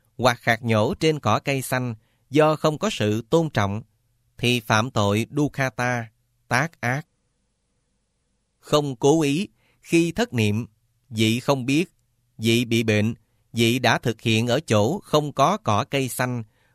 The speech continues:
rồi khỏa cỏ cây xanh ra, che lại. Trong những lúc có sự cố, vị bị điên, vị vi phạm đầu tiên thì vô tội. Tám trăm bảy mươi tám.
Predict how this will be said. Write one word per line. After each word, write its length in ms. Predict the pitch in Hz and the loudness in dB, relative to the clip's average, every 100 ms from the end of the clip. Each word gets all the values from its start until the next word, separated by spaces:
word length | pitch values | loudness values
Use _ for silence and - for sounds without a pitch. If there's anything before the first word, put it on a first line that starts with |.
| _ | _
rồi 320 | 120 120 113 | 2 2 0
khỏa 440 | - - 113 113 | -4 2 4 4
cỏ 260 | 190 113 131 165 | 2 0 0 -2
cây 180 | 139 | -4
xanh 260 | 131 127 127 | -4 -6 -4
ra, 340 | 123 127 123 110 _ _ | -4 -2 -4 -8 _ _
che 220 | - 156 143 | 0 2 2
lại. 300 | 101 101 107 _ _ _ _ _ _ - | -2 -4 -6 _ _ _ _ _ _ -2
Trong 220 | 151 143 | -2 0
những 200 | 117 135 | -2 0
lúc 160 | 196 - | -4 0
có 160 | 151 214 | -2 0
sự 240 | 110 104 107 | 0 -2 0
cố, 320 | 120 147 - _ _ _ _ _ 113 | 0 0 -4 _ _ _ _ _ -6
vị 320 | 113 113 123 | 0 2 0
bị 240 | 113 113 | 0 -2
điên, 340 | 123 147 143 117 - _ _ _ | 0 -2 -2 -6 -14 _ _ _
vị 280 | 113 113 135 | 0 0 2
vi 160 | 170 165 | 0 0
phạm 280 | 117 110 | 0 0
đầu 240 | 127 113 107 | 2 2 2
tiên 300 | 139 143 135 113 _ _ _ | 0 0 0 -6 _ _ _
thì 320 | 123 120 117 110 | -2 0 0 2
vô 180 | 165 | 2
tội. 380 | 165 101 98 101 - _ _ _ _ _ _ _ _ _ _ _ _ _ _ _ _ _ _ _ _ _ _ | 2 0 0 -4 -8 _ _ _ _ _ _ _ _ _ _ _ _ _ _ _ _ _ _ _ _ _ _
Tám 280 | 127 160 220 | 0 0 -2
trăm 340 | - 131 127 117 _ - | -2 -2 -2 -8 _ -6
bảy 260 | 110 101 | -2 -2
mươi 220 | 127 143 | -2 -4
tám. 340 | 117 117 120 | -2 -4 -4